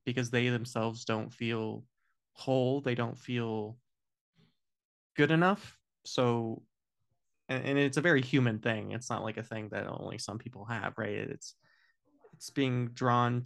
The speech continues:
to sort of this pain and suffering because for whatever reason you feel like you failed, and so you feel like you've deserved this, which in this case, Gerard t-, treats her in a, in a lot of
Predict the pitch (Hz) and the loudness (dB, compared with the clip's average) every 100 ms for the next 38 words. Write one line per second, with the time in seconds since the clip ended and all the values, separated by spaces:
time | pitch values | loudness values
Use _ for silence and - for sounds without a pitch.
0 | - 123 117 113 - 113 110 110 120 - | -2 -2 -2 -4 -6 -6 -6 -8 -10 -10
1 | - 135 131 117 123 - 147 139 123 117 | 0 4 6 4 4 4 4 4 0 0
2 | 113 117 127 113 117 120 - 117 120 117 | -4 -4 -2 -2 -2 -6 -6 -2 0 2
3 | 113 117 117 113 110 - _ _ _ _ | 2 0 -2 -4 -6 -10 _ _ _ _
4 | _ _ _ _ _ _ 135 139 131 127 | _ _ _ _ _ _ -8 0 2 2
5 | 139 123 117 117 123 123 - 123 117 110 | 2 4 2 2 0 0 2 2 4 2
6 | 113 117 127 113 113 120 110 110 107 - | -2 -4 -4 -4 -4 -4 -2 -4 -10 -10
7 | 120 110 110 107 98 98 117 - 113 - | -6 -2 -2 -2 -4 -6 -6 -8 -6 -6
8 | - - _ _ _ - 123 120 - 135 | -10 -14 _ _ _ -4 -2 -2 -2 -2
9 | 110 123 - - - _ _ _ _ _ | -2 -4 -6 -10 -14 _ _ _ _ _
10 | - 131 117 117 113 120 - - - _ | -8 -2 2 2 2 -2 -8 -18 -20 _
11 | - - - - - - 139 127 - 117 | -10 4 6 6 4 4 2 2 2 2
12 | 110 110 120 117 110 113 | 2 0 -2 -2 0 0